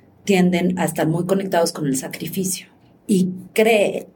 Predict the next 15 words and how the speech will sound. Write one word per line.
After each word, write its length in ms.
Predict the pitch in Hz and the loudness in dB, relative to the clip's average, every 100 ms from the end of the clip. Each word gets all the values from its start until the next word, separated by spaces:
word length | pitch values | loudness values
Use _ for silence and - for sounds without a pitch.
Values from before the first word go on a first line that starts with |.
| - | -4
que 420 | 208 165 160 160 | 0 4 2 0
a 140 | 165 | -2
través 320 | 185 175 180 180 | 0 2 2 2
del 120 | 226 | 0
sacrificio 720 | 226 214 202 - 196 190 170 | -2 -2 -2 -2 -2 -2 -2
puede 200 | 190 175 | 0 2
ayudar 300 | 160 151 143 139 | 2 2 2 2
a 40 | |
los 180 | 135 135 | 0 -4
demás. 420 | 143 156 156 - | -2 0 0 -2
Esa 160 | - 233 | -6 -2
es 40 | 254 | 0
la 120 | - | 2
parte 300 | - - 156 | 0 0 -2
negativa. 560 | 147 131 131 - - | -2 -2 -6 -8 -12